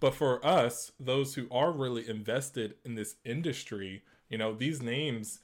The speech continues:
stand out. And the fact that they have, Neil Druckmann has a-, assailed now to really the highest point. I mean, I mean, he's the one who's changed Naughty Dog.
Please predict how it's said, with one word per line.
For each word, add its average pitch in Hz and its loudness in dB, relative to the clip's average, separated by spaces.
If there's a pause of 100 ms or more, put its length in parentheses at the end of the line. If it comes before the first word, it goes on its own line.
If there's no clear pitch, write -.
(100)
stand 113 -2
out. 117 0 (240)
And 120 -4
the 110 -2
fact 135 -2
that 113 0
they 123 -2
have, 113 -2 (280)
Neil 131 0
Druckmann 131 0
has 110 0
a-, 131 -10
assailed 120 2
now 107 0
to 101 0 (300)
really 170 10
the - 4
highest 113 2
point. 113 0
I 127 4
mean, 139 2
I 147 4
mean, 156 2
he's 185 0
the 180 2
one 156 2
who's 135 0
changed 139 -2
Naughty 123 0
Dog. - -12